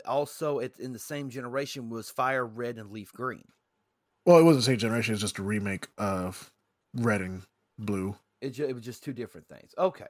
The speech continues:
Speaker 2: Yeah, it, it's literally just, literally you just start from, from Kanto all over again, but it's updated pixels, uh, updated graphics and everything like that.
Speaker 1: Right. So
Speaker 2: But
Speaker 1: what would
Speaker 2: then,
Speaker 1: you
Speaker 2: huh?
Speaker 1: Okay, so you saying you would want, like,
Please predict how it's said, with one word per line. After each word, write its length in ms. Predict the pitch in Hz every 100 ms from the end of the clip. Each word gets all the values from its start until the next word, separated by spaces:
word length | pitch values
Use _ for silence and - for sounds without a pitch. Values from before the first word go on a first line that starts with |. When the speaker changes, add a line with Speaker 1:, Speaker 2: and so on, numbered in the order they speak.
| -
Speaker 2:
Yeah, 280 | 95 80 -
it, 220 | 156 147
it's 180 | 147 127
literally 240 | 156 143
just, 240 | 123 127 123
literally 460 | 123 135 143 123
you 200 | 117 131
just 140 | 117 107
start 220 | 123 107
from, 320 | 92 104 98
from 400 | 104 104 120 101
Kanto 340 | - 120 104 98
all 200 | 107 104
over 160 | 95
again, 320 | 95 104 101 98
but 100 | 104
it's 140 | -
updated 540 | - 113 120 110 104 -
pixels, 640 | 120 - 113 107 104 -
uh, 280 | 113 101 95 - _ 131
updated 380 | 113 110 101
graphics 420 | 104 101 101 101 98
and 60 |
everything 240 | 101 98 104
like 140 | 98
that. 260 | 104 101 - _ -
Speaker 1:
Right. 400 | 113 98 69 - _ _ _ _ _ _ _ _ _ _ _ _ _ _ _ _ _
So 180 | - 127
Speaker 2:
But 140 | 110
Speaker 1:
what 80 | 101
would 80 | 107
Speaker 2:
then, 140 | 104
Speaker 1:
you 80 | 87 - - - _ _ _ -
Speaker 2:
huh? 180 | 165 175 _ _ _ _ -
Speaker 1:
Okay, 160 | 123 -
so 220 | 131 -
you 140 | 117 131
saying 300 | 147 135 123
you 100 | 131
would 120 | 117
want, 320 | 120 127 82
like, 420 | 104 104 95 -